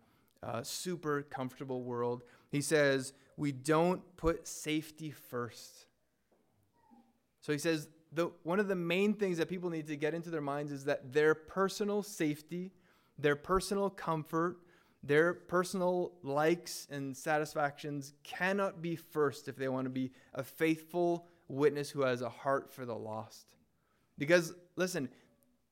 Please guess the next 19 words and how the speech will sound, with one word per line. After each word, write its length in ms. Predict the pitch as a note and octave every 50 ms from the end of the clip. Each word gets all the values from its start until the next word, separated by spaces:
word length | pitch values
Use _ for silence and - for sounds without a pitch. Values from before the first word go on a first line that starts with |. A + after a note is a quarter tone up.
| _ _ _ _ _ _ _ _ _ _ _ _ _ _ _ _ _ -
any 260 | F3 G3 A3 A#3 G#3+
kind 280 | A3 - G3+ G3 F#3+
of 100 | F3+ D#3
relationship 920 | D#3 D3 C#3+ D3+ E3 F#3+ F#3+ - - D3 B2+ A#2+ C#3+ C3+ B2+ B2+ - - - _ _ _ _ _ _ _ -
will 200 | D3 D3 C#3+ C#3+
cost 680 | C#3 C#3+ - - - - F#3+ G3 F3 - - - - -
you. 120 | B2 A#2
We, 220 | A#2+ D#3 G3+ G3 -
we 140 | E3+ F3+ G3
understand 520 | G#3+ A#3+ B3 A3 - - F#3 F3+ F#3 F3+
that 80 | E3+ D#3+
often 260 | D#3+ E3 - F3+ D#3+
in 80 | D3+ D3
the 80 | C#3
context 460 | - - D3+ D3+ C#3+ D3+ C#3 C3 -
of 120 | C3 A#2+ G#2+
family, 420 | - C#3+ C#3+ D3+ D3+ C#3+ C3 B2+
right? 240 | B2+ B2+ C3 C#3 -
Like, 280 | B2+ B2+ A#2+ B2 -